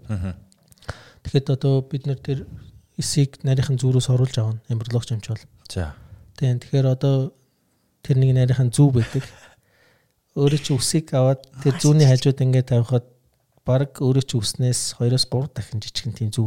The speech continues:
Speaker 1: байгаа.
Speaker 2: За.
Speaker 1: Тийм зүү ашиглаж тэр эр бэлгийн эсийг соруулж авна. А, тэгээд соруулж авснаа өндгийс рүү бид нарт тарина. А, тариад тэгээд дахиад тэр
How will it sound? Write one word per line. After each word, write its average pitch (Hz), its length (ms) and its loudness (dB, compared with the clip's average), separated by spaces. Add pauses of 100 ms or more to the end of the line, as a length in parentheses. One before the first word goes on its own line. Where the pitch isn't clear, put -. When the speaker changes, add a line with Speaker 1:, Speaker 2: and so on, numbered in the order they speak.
(100)
Speaker 1:
байгаа. 107 120 -14 (280)
Speaker 2:
За. 101 160 -4 (160)
Speaker 1:
Тийм 170 240 2
зүү 139 280 2
ашиглаж - 280 -2
тэр 123 240 -2
эр 123 80 -4
бэлгийн 117 280 -6
эсийг 113 240 -6
соруулж 113 400 -4
авна. 110 360 -6
А, 113 160 -6
тэгээд 127 320 -2
соруулж 127 320 -2
авснаа 110 320 -2
өндгийс 117 400 -4
рүү 110 160 -4
бид - 80 -12
нарт 113 160 -8
тарина. 117 320 -6 (440)
А, 117 120 -4
тариад 131 400 0 (400)
тэгээд 123 320 2
дахиад - 200 -4
тэр 110 120 -6